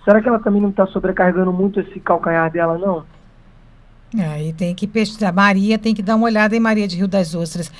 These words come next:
Speaker 2: E agora tem uma outra pergunta aqui também, até por causa do horário, que a gente já vai finalizar as perguntas de hoje, e já pedi aí, né, já ao vivo aí, pra gente remarcar uma outra entrevista, né, pra tirar mais dúvidas. A gente tá vendo muitas dúvidas aí dos ouvintes.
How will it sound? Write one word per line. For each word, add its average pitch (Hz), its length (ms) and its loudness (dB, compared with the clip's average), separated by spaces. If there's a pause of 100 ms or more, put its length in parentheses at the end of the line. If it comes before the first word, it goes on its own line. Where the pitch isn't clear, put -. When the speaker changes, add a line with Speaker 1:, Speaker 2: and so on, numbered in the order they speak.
(280)
Speaker 2:
E 294 80 0
agora 349 220 6
tem 359 160 -2
uma 349 80 4
outra 339 160 0
pergunta 262 460 2
aqui 233 160 -2
também, 226 280 4
até 269 200 0
por - 60 -18
causa 240 160 4
do 208 80 4
horário, 233 340 4
que 214 100 -4
a - 20 -2
gente 185 160 -6
já 196 120 -2
vai 190 120 -2
finalizar 180 480 -2
as 180 100 -6
perguntas 180 500 -2
de 165 120 -6
hoje, 202 380 0 (320)
e 202 60 0
já 202 240 6
pedi 247 560 4
aí, 233 400 6 (260)
né, 208 260 8
já 202 180 8
ao 196 180 10
vivo 196 480 4
aí, 190 240 8
pra 214 120 4
gente 196 280 2
remarcar 220 680 4 (320)
uma 190 220 10
outra 302 480 8
entrevista, 220 920 4
né, 220 380 6
pra 208 180 4
tirar 202 300 4
mais 196 240 6
dúvidas. 226 240 2
A 220 60 6
gente 214 100 0
tá 220 80 4
vendo 214 180 4
muitas 233 380 4
dúvidas 202 420 0
aí 202 140 4
dos 180 160 0
ouvintes. 185 480 -2